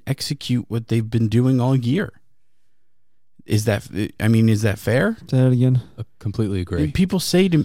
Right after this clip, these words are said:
Speaker 1: people kept saying to me they didn't have the talent to win it all.
Speaker 2: Oh,
Speaker 1: I
Speaker 2: that's
Speaker 1: disagree.
Speaker 2: not, that's not
Speaker 1: I think
Speaker 2: right.
Speaker 1: they did.
Speaker 2: No.
Speaker 1: I think the talent just didn't execute.
Speaker 2: They come through with w-, two, two hits. That's it. And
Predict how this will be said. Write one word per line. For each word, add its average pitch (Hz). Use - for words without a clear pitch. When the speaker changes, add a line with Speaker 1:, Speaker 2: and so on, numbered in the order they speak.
Speaker 1:
people 165
kept 143
saying 160
to 147
me 127
they 110
didn't 127
have 123
the 117
talent 139
to 117
win 120
it 123
all. 180
Speaker 2:
Oh, 131
Speaker 1:
I 123
Speaker 2:
that's 127
Speaker 1:
disagree. 110
Speaker 2:
not, -
that's 117
not 92
Speaker 1:
I 120
think 156
Speaker 2:
right. 143
Speaker 1:
they 147
did. 165
Speaker 2:
No. 87
Speaker 1:
I 117
think 143
the 127
talent 165
just 120
didn't 123
execute. -
Speaker 2:
They 165
come 196
through 160
with 131
w-, -
two, 147
two 262
hits. -
That's -
it. -
And 147